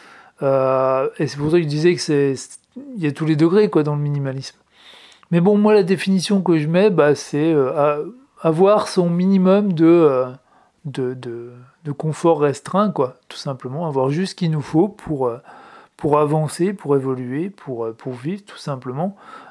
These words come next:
euh, sans être gêné, en fait, par, euh, des trucs inutiles. Voilà, tout simplement. On peut donner ça comme définition. Je pense que c'est pas, euh, c'est pas trop mal. Voilà. Bah, écoutez, donc je vous dis à bientôt pour un prochain épisode.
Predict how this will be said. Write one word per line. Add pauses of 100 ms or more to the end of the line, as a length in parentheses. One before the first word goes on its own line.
(120)
euh,
sans
être
gêné,
en
fait,
par,
euh, (340)
des
trucs
inutiles. (320)
Voilà,
tout
simplement.
On
peut
donner
ça
comme
définition.
Je
pense
que
c'est
pas, (720)
euh,
c'est
pas
trop
mal. (140)
Voilà. (360)
Bah,
écoutez, (840)
donc
je
vous
dis
à
bientôt
pour
un
prochain
épisode.